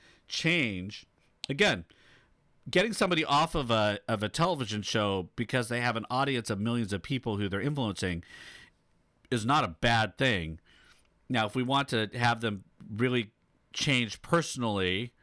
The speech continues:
um, that's different, right? So I think it's, again, it's multifaceted, and you see some people that come out of that much better people. I mean,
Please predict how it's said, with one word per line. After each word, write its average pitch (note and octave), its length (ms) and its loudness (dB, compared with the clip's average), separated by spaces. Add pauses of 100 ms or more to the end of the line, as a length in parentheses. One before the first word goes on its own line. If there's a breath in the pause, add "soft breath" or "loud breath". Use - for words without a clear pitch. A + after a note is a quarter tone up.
(580 soft breath)
um, F2+ 640 -2 (520)
that's A#2 320 0
different, F#2+ 440 -2
right? G#2+ 220 0
So C3+ 100 0
I B2 60 4
think G#3+ 260 -2
it's, A3+ 220 -2
again, C#3+ 300 -2
it's G2+ 160 -4
multifaceted, A#2+ 1120 -2 (360 loud breath)
and F#3+ 140 0
you C#4 80 2
see D4+ 200 2
some B3+ 200 0
people C4+ 220 -2
that G#3+ 100 -2
come G3+ 160 2
out A3+ 180 0
of A3 100 -4
that D#3+ 280 2 (260)
much E3+ 360 -2
better F#3 180 2
people. F#2 540 -4 (240)
I D3 40 0
mean, D#3+ 240 0